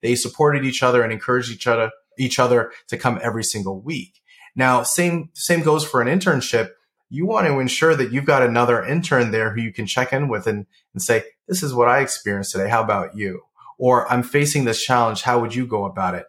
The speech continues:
Um, because we all have different managers, right? We all have different mentors and different people that we interact with. And so being able to share your experience with somebody who can relate is just so critical. Now, I say at least two,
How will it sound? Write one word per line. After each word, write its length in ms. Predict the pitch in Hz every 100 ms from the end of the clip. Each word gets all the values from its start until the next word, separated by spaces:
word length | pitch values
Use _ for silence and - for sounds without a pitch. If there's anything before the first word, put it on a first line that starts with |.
| _ _ -
Um, 280 | 117 117 92
because 260 | 131 143 120
we 100 | 135
all 140 | 139
have 160 | 143 120
different 300 | 127 143 107
managers, 580 | 110 117 123 147 147 -
right? 280 | 120 127 127 - -
We 80 | 120
all 160 | 120 120
have 160 | 117
different 280 | 120 - 104
mentors 460 | 139 147 143 131 110
and 80 |
different 240 | 104 107 95
people 220 | 113 120
that 160 | 107 101
we 120 | 110
interact 580 | 101 98 - 143 156 104
with. 280 | 98 95 _ _ _
And 100 | -
so 160 | - 123
being 280 | 175 196 196
able 240 | 165 143
to 140 | 139 120
share 320 | - 135 143
your 160 | 143 135
experience 500 | - - 117 113 -
with 100 | 92
somebody 360 | 117 113 113
who 140 | 110 113
can 180 | 104
relate 420 | 98 101 113 107 - _ _ -
is 140 | 107
just 340 | 95 113 - -
so 220 | 131 117
critical. 520 | - 110 98 - - _ -
Now, 140 | - 127
I 80 | 131
say 380 | - 160 127
at 200 | 113 101
least 300 | 190 233 -
two, 340 | - 101 95